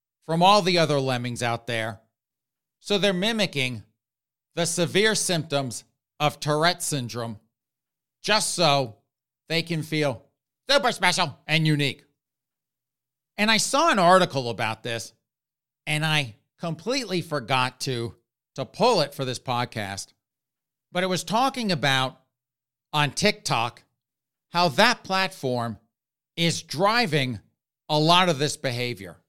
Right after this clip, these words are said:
I guess you've got a bunch of people on TikTok. I don't know. I'm not on that stupid platform. But according to the story, you've got a lot of people on there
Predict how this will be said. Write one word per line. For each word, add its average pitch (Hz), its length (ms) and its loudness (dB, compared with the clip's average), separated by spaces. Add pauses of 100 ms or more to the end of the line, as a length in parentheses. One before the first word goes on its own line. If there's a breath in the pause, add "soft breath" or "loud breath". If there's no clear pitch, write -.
(960)
I 147 120 2
guess 226 320 2
you've 190 100 -2
got 170 220 2
a 143 60 0
bunch 156 280 -4
of 147 140 -8
people 123 560 -8
on 165 220 0
TikTok. 139 640 -6 (920)
I 220 160 6
don't 165 240 4
know. 131 340 -2 (480)
I'm 214 200 2
not 185 160 4
on 147 160 0
that 131 140 -6
stupid - 480 -8
platform. 120 580 -6 (920)
But 190 140 2
according 226 400 4
to 156 100 0
the 139 120 -2
story, 139 540 -2 (760)
you've 196 200 -4
got 185 220 4
a 175 40 -2
lot 175 220 2
of 175 120 -4
people 156 280 -2
on 135 260 -2
there 110 260 -8